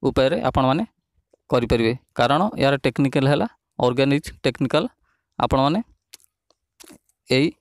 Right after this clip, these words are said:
medicine ଆଣି ନିଜ ଫସଲରେ ମଧ୍ୟ ୟୁଜ୍ କରିପାରିବେ। ଏଇ Crop Max trace ଉତ୍ପାଦନ ଏବଂ ଶାକାହାରୀ କଞ୍ଚାମାଲର enzymatic ଏବଂ ହାଇଡ୍ରୋ-, hydrolyze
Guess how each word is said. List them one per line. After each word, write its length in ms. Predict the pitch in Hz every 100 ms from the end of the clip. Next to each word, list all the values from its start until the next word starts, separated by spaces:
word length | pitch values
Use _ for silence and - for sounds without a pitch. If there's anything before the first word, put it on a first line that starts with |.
| -
medicine 360 | 127 131 143
ଆଣି 160 | 135 160 170
ନିଜ 120 | 131 135
ଫସଲରେ 340 | 123 - 131 135
ମଧ୍ୟ 160 | 127 196 240 _
ୟୁଜ୍ 200 | 131 127 -
କରିପାରିବେ। 400 | 120 117 113 131 - - - _ - _ _ _ _ _ _ _ _
ଏଇ 120 | 127 135
Crop 280 | 139 135 139
Max 220 | 143 - 196 - _
trace 240 | 139 135 143
ଉତ୍ପାଦନ 340 | - 139 143 170 139
ଏବଂ 160 | 139 214 - - _
ଶାକାହାରୀ 480 | - 120 - 143 156
କଞ୍ଚାମାଲର 640 | - 127 143 131 131 143 196 - _ - _
enzymatic 640 | 131 127 139 147 139 165 185 - -
ଏବଂ 180 | 123 160 139
ହାଇଡ୍ରୋ-, 440 | 131 139 139 123 - _ _
hydrolyze 580 | 139 131 139 139 156 185